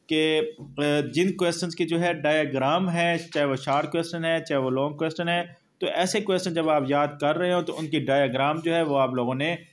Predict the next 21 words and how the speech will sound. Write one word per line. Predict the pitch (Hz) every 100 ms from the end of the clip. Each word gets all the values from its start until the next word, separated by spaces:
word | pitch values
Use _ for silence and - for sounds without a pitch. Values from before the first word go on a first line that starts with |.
| _ -
लाजमी | 127 139 139 139 170
देखनी | 160 156 156 170
है, | 165 170 165
क्योंकि | 147 139 156 160 151 - _ -
शॉर्ट | 151 156 170
और | 143 139
लॉन्ग | 143 156 165
में | 165 143
डायग्राम | 143 127 131 147
वाले | 156 143
क्वेश्चन | 139 135 139 139
जो | 143
है | 151
वो | 139 123
काफ़ी | 127 127 -
जो | 139 139
है | 147
पूछे | 147 117 - 139 123 -
जा | 113 110
सकते | - 101 113
हैं। | 110 113 117